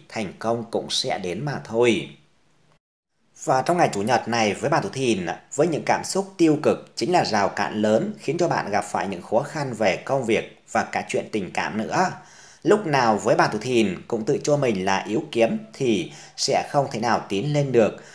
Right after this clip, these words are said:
Với bạn tuổi Thìn, hãy tự nhìn nhận lại đúng khả năng của bản thân. Bạn nên nhớ rằng hạnh phúc ngay ở trong cách mà bạn suy nghĩ mà thôi, chứ không phải là ở việc ngày nào đó bạn sẽ giàu có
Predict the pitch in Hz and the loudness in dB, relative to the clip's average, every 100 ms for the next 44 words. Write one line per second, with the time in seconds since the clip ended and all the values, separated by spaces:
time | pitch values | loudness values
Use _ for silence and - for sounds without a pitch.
0 | - - 147 170 107 98 127 110 85 76 | -18 -2 2 4 2 -4 0 0 -2 -10
1 | - 123 101 135 107 107 95 101 92 101 | -4 -4 0 0 2 -2 -2 -4 -2 -6
2 | - 107 107 - 113 120 139 131 101 98 | -4 -4 -4 -4 -6 -2 -4 -2 0 -2
3 | - 143 135 127 - - - 135 110 139 | -2 2 2 2 -6 -16 0 0 0 0
4 | 143 135 120 156 156 113 85 73 - 101 | 0 2 0 2 2 0 -2 -8 -8 -6
5 | - 196 139 135 139 139 131 95 - - | -4 -4 -4 -4 -2 -2 -4 -6 -6 -6
6 | 131 - 180 127 98 101 - - 135 120 | -6 0 -2 -2 -2 -2 -2 -2 -2 0
7 | 98 175 - - - 135 120 131 139 127 | -2 -4 -8 -18 -6 0 0 4 4 4
8 | 113 - 170 165 143 - - 120 - 78 | 0 -2 -2 0 0 0 0 0 0 -4
9 | 107 123 98 - _ 113 110 92 95 87 | 0 0 0 -2 _ -2 -2 0 -2 -2
10 | 80 90 95 - - 127 101 - - 80 | -2 0 0 -2 -4 0 0 -2 -6 -6
11 | 104 123 104 - 95 98 185 | 0 2 2 0 -2 2 0